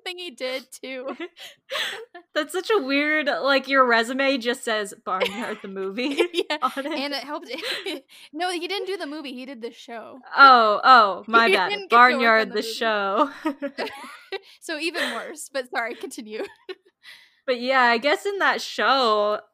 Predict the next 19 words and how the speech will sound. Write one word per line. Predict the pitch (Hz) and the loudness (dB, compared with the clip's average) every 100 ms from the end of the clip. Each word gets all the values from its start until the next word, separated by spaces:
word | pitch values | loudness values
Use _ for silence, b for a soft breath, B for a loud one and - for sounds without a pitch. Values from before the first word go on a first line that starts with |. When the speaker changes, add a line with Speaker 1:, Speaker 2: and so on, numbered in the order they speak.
| - | -6
Speaker 2:
uh, | 226 208 208 | -2 -2 -2
there | 240 | -4
was | 262 | -4
an | 247 | -4
episode | - 381 294 277 262 233 | -2 -2 -4 -4 -2 -2
where | 208 226 | -2 -2
they | 233 | -2
made | 220 208 208 220 208 | -4 -6 -4 -4 -6
crop | - 208 190 - | -4 -2 0 -2
circles | 254 247 254 277 277 269 | -4 -4 -2 -2 -2 -4
to | - | -10
freak | 277 _ - 226 220 | -12 _ -12 -12 -6
out | 208 208 185 | -2 -2 -4
the | 277 | -10
Speaker 1:
Oh. | 494 | -10
Speaker 2:
farm. | 226 196 208 | -6 -6 0
I | 208 311 285 | 2 4 4
don't | 196 165 | 0 -2
know. | 165 165 185 | -10 -10 -10